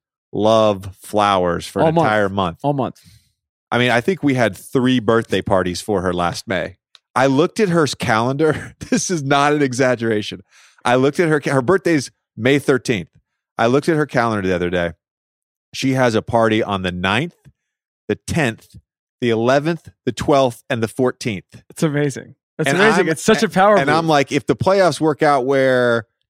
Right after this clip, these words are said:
Speaker 1: you know, we have the thirteenth off, like, she could go five straight days with birthday parties, like, some form. Well, I've got my Brooklyn Heights friend over here. I've got Kylie and Hattie here. It's,
Speaker 2: That's,
Speaker 1: it's
Speaker 2: that's the
Speaker 1: unbelievable.
Speaker 2: best.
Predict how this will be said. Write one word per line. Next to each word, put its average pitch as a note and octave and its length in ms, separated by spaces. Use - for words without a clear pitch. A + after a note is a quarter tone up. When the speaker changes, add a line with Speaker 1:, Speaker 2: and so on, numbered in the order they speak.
Speaker 1:
you D#3 80
know, A#2+ 260
we B2+ 280
have B2+ 200
the A#2 80
thirteenth A#2 480
off, D3+ 300
like, A2 140
she D#3 180
could C#3+ 160
go B2+ 180
five A#2 420
straight A2 360
days G#2 400
with F#2 180
birthday F2+ 300
parties, - 420
like, C3 120
some C3+ 340
form. G#2+ 520
Well, G#3 200
I've D3 120
got B2 140
my G#2+ 120
Brooklyn A2+ 320
Heights F3+ 260
friend C3 260
over C3 220
here. F3 200
I've A2+ 120
got G#2+ 160
Kylie B2+ 360
and B2+ 80
Hattie D3 300
here. E3 300
It's, - 320
Speaker 2:
That's, C3 140
Speaker 1:
it's - 100
Speaker 2:
that's - 0
the B2+ 80
Speaker 1:
unbelievable. G2+ 400
Speaker 2:
best. F#2 280